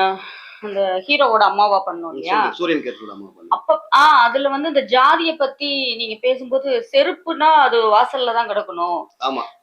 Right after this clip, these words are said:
Speaker 1: யாராவது செருப்பு கொண்டு வந்து வீட்டுக்குள்ள விடுவாங்களா? அது மாதிரி அந்த ஜாதிக்காரன்னா அவன் அங்கதான் நிக்கணும். அது நீங்க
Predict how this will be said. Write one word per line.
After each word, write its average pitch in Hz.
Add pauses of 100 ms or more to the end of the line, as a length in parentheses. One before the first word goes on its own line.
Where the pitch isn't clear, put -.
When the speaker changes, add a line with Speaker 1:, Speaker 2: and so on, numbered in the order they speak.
(120)
Speaker 1:
யாராவது 247
செருப்பு 294
கொண்டு 254
வந்து 247
வீட்டுக்குள்ள 240
விடுவாங்களா? 202
அது 190
மாதிரி 240
அந்த 220
ஜாதிக்காரன்னா 262
அவன் 269
அங்கதான் 247
நிக்கணும். 190 (280)
அது 202
நீங்க 202